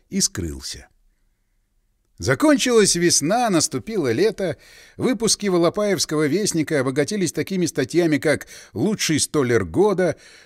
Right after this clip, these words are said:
"Желта осень, а зима белее" и нетленным творением исследователя родного края Сидора Соколинского "Исторические особенности пивных города Волопаева".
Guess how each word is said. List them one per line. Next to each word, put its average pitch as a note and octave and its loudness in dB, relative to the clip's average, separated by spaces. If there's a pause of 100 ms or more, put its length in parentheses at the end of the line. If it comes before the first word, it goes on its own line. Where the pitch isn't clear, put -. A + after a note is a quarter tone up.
"Желта D3 2
осень, D#3+ 2
а B2 0
зима C3 0
белее" E3 2 (320)
и B3 -2
нетленным A3 0
творением F3 4
исследователя D#3+ 0
родного C#3+ 2
края G3 0
Сидора F#3 2
Соколинского C3+ 0 (100)
"Исторические A2+ -4
особенности F#3+ 0 (260)
пивных C#3+ 0
города B2+ 0
Волопаева". E2 -6